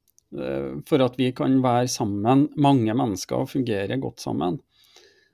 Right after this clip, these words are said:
det er trossystemet vårt i bred forstand. Det er altså, hva er det vi tror på? Hva er, hva er mennesket?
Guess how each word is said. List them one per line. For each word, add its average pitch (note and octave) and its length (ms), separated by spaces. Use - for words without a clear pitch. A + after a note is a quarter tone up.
det C#3 240
er B2+ 480
trossystemet A#2+ 960
vårt A#2 360
i B2 120
bred - 200
forstand. - 440
Det C3+ 80
er C#3 80
altså, C#3 240
hva D3+ 380
er B2+ 100
det C#3+ 160
vi C3 140
tror C#3+ 400
på? A#3 160
Hva C3+ 220
er, C3 300
hva C#3+ 400
er B2 160
mennesket? A#2+ 600